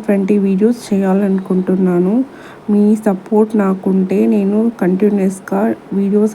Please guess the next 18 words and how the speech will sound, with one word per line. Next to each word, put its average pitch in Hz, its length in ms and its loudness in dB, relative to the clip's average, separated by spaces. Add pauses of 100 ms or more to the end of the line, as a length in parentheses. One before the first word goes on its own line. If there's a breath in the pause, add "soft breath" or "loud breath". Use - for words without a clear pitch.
అప్‌లోడ్ 208 420 -2
చేయడానికి 185 680 0
ట్రై 196 180 0 (140)
చేస్తాను. 185 560 -4 (800 loud breath)
మీరు 220 280 2
కనుక 202 360 0 (100)
ఫస్ట్ 190 280 -4
టైమ్ 220 240 2
నా 208 60 2 (140)
ఛానల్ 202 360 0 (100)
చూస్తున్నట్లయితే 185 920 -2 (140)
నా 208 80 0 (160)
ఛానల్ని 190 540 0 (180)
లైక్ 190 200 -2 (120)
చేసి 196 280 0 (160)
సబ్స్క్రైబ్ 214 640 -4 (120)
చేసుకుని 190 520 -2 (140)
మీ 214 100 2